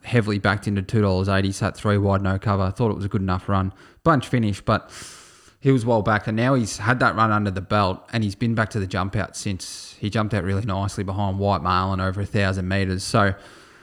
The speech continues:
he'll be up on speed, and the favourite running by who comes through the Bendigo Guineas, really good against the pattern, fast overall time, quicker than the benchmark hundred same day, fastest close of the race.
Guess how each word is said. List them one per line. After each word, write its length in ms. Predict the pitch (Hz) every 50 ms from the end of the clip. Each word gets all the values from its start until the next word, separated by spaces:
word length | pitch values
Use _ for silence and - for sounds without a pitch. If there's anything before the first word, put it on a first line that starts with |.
| - - - - _ _ _ _ _ _ -
he'll 100 | 160 170
be 120 | 180 196
up 160 | 175 160 -
on 160 | 160 147 131 117
speed, 600 | - - - 131 127 123 117 110 110 107 104 - - -
and 340 | 123 120 113 113 110 110 110
the 220 | - - - 123 -
favourite 340 | - 131 131 139 139 -
running 300 | - 117 117 117 113 110
by 720 | 98 110 104 104 104 101 101 98 92 92 95 117 147 165 - - _ _ - -
who 100 | 127 113
comes 280 | - 127 117 117 -
through 100 | - 123
the 100 | 98 107
Bendigo 400 | 87 110 107 107 107 101 101 95
Guineas, 340 | 95 107 104 101 98 98 113
really 520 | 120 104 104 110 117 120 117 107 98 92
good 200 | 92 - 95 95
against 280 | 95 95 104 104 - -
the 60 | -
pattern, 360 | - - 101 92 - - 98
fast 380 | 95 - 104 101 101 98 95 -
overall 340 | 95 95 92 98 98 92 92
time, 400 | - - 101 95 95 95 95 101
quicker 260 | - - 117 - 110
than 120 | 98 95
the 80 | 98 101
benchmark 460 | 90 101 98 92 - - 95 95 95 -
hundred 280 | 101 95 95 95 92
same 280 | - - 95 95 95 92
day, 240 | 95 95 95 95 95
fastest 460 | - - 107 101 95 - - - -
close 300 | - 110 101 101 101 95
of 60 | 95
the 80 | 92 90
race. 380 | 95 98 95 95 101 - -